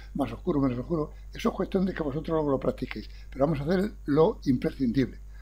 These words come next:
Ahí tenemos las siete fotos. Nos vamos arriba, a la izquierda, y le damos detectar. Y ya empieza, veis la barrita, detectar.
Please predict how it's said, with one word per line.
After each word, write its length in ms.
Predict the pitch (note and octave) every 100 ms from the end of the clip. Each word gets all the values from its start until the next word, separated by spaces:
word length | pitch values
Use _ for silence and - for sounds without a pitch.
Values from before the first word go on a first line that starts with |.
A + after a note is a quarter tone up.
| - -
Ahí 100 | F3
tenemos 340 | E3+ E3+ E3
las 120 | D#3+
siete 200 | - F3
fotos. 260 | - - - - - - - -
Nos 100 | C#3+
vamos 240 | F#3 D#3
arriba, 420 | D#3 B2+ A#2 A#2+ -
a 60 |
la 100 | C3
izquierda, 500 | B2+ - F3 F3 G3 -
y 60 | C#3
le 60 |
damos 340 | C#3+ E3+ G3+ - - - -
detectar. 800 | C3+ C3 - - - - F#3 - - - - - - - - - - - - - - - - -
Y 120 | B2
ya 80 | B2+
empieza, 500 | A#2 G#2 C3+ E3 A#3 - -
veis 240 | A#2 C3
la 120 | A#2+
barrita, 460 | A#2+ A#2 C#3+ - A3 - - - - - - - - - - - - - - - - - -
detectar. 680 | B2 - A2 - B2+ -